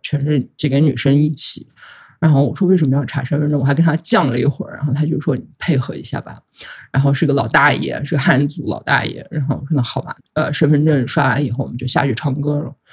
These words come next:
唱了没多久，然后我朋友他们一个两个就开始接到电话，就，就听到那边开始有嘶吼声嘛。呃，他们的父母就说：“你不要回来，现在你待在哪里？”然后他们就说：“我们在北门哪哪哪。”他说：“你们赶紧出去找一个，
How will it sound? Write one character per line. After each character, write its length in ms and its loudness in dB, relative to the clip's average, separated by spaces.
唱 240 4
了 60 6
没 160 4
多 260 -2
久， 480 -6
然 140 -4
后 500 -2
我 80 4
朋 120 2
友 100 4
他 120 2
们 120 2
一 40 -2
个 80 2
两 180 0
个 80 -6
就 100 -6
开 120 -2
始 80 -2
接 140 -2
到 140 -4
电 200 -6
话， 240 -8
就， 300 -8
就 320 -6
听 180 0
到 160 4
那 120 -2
边 180 -6
开 160 -4
始 100 -6
有 160 -6
嘶 300 2
吼 240 0
声 180 -2
嘛。 220 -4
呃， 160 0
他 100 2
们 80 6
的 80 4
父 160 -4
母 140 2
就 140 -2
说 140 2
：“你 60 2
不 160 -2
要 220 2
回 280 -6
来， 220 -6
现 160 0
在 140 2
你 140 0
待 140 2
在 160 2
哪 240 0
里？” 220 -8
然 180 -8
后 120 0
他 120 0
们 100 -2
就 60 -10
说 140 -2
：“我 40 -8
们 100 -12
在 160 0
北 200 -2
门 240 -4
哪 120 -2
哪 120 -4
哪。” 180 -4
他 80 -4
说 140 -2
：“你 80 -4
们 120 -8
赶 160 2
紧 140 2
出 160 -4
去 220 -6
找 180 0
一 120 -6
个， 300 -2